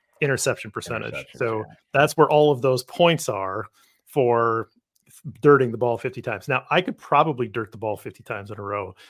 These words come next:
Speaker 1: if, if an N F L team was willing to let me do it. I don't, I wouldn't trust myself throwing it, you know, down the field. I would get picked off and I would lose that, those points.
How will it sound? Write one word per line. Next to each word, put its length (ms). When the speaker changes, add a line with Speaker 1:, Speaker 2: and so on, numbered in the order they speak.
Speaker 1:
if, 280
if 160
an 80
N 100
F 140
L 80
team 200
was 140
willing 220
to 80
let 120
me 60
do 160
it. 120
I 80
don't, 200
I 40
wouldn't 200
trust 200
myself 320
throwing 300
it, 100
you 60
know, 300
down 200
the 60
field. 300
I 60
would 120
get 140
picked 220
off 200
and 80
I 20
would 160
lose 240
that, 260
those 140
points. 400